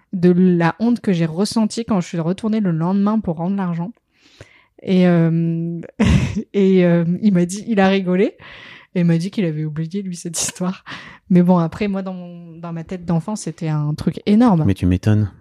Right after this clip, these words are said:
Speaker 1: Voilà.
Speaker 2: Et t'en as jamais reparlé à ton père, en revanche ?
Speaker 1: Pas trop, non. Non, non, on n'a
Speaker 2: Ok.
Speaker 1: pas reparlé. Après, il sait qu'il était, euh...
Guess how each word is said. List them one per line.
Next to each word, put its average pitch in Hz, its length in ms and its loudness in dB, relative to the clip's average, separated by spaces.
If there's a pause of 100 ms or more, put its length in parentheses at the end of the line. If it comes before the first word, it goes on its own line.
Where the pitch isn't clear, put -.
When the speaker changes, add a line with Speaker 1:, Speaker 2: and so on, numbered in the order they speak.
(380)
Speaker 1:
Voilà. 175 300 -2 (200)
Speaker 2:
Et 110 60 -4
t'en 113 100 4
as 107 60 4
jamais 120 200 2
reparlé 117 260 0
à 113 40 0
ton 110 140 0
père, 104 160 0
en 98 100 -2
revanche ? 98 400 -8
Speaker 1:
Pas 254 160 2
trop, 208 260 -2
non. 185 260 0
Non, 202 120 0
non, 247 80 2
on 240 40 4
n'a 180 100 2
Speaker 2:
Ok. - 60 2
Speaker 1:
pas 190 80 2
reparlé. 196 340 -2 (320)
Après, 254 260 4
il 202 80 2
sait 247 180 -2
qu'il 165 440 2
était, 160 340 -2
euh... 160 220 -4